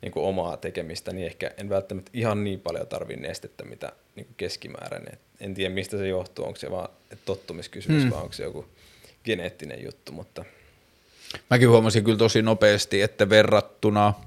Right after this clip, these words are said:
Speaker 2: varsinkin jos katsoi mitään puolimaraton tai maraton treeniohjelmia ja niihin liittyviä tämmöisiä niinku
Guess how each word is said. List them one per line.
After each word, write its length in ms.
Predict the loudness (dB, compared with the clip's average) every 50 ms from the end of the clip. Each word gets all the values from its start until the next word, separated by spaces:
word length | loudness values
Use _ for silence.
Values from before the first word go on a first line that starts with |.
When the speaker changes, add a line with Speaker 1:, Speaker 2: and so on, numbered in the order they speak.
| -20 -20 -20 _ _ _ _ _ _ _ -20 -20 -18 -18 -20 -20 -2 _
Speaker 2:
varsinkin 460 | 8 8 8 8 6 2 0 0 2 2
jos 140 | 2 4
katsoi 320 | 4 2 2 2 2 2 2
mitään 380 | 2 4 8 8 8 8 8
puolimaraton 960 | 8 8 8 10 10 8 6 4 2 2 2 2 2 2 4 6 6 6 6
tai 160 | 8 8 8 8
maraton 560 | 10 8 8 10 8 8 6 6 2 0 0
treeniohjelmia 1000 | 2 6 8 10 10 10 8 6 6 6 6 6 6 6 4 4 6 6 8 8
ja 140 | 8 8 8
niihin 400 | 8 6 6 8 8 6 6 6
liittyviä 460 | 4 4 4 2 0 0 2 2 2
tämmöisiä 460 | 4 4 4 4 4 4 4 6 6 6
niinku 400 | 4 2 2 0 0 -2 -2